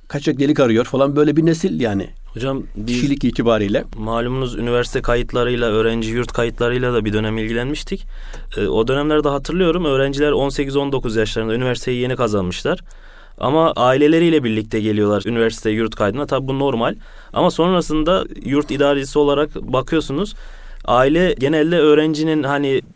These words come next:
Speaker 2: kendi başına düşünmesinin bir manada önüne geçiyor.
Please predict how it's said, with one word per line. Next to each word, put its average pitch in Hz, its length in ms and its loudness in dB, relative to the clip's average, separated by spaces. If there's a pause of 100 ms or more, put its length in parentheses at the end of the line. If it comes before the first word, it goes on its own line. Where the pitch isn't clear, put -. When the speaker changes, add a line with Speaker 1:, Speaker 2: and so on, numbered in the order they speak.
Speaker 2:
kendi 160 280 0
başına 147 340 0
düşünmesinin 151 760 -2
bir 175 80 2
manada 156 400 4
önüne 151 240 4
geçiyor. 104 440 -2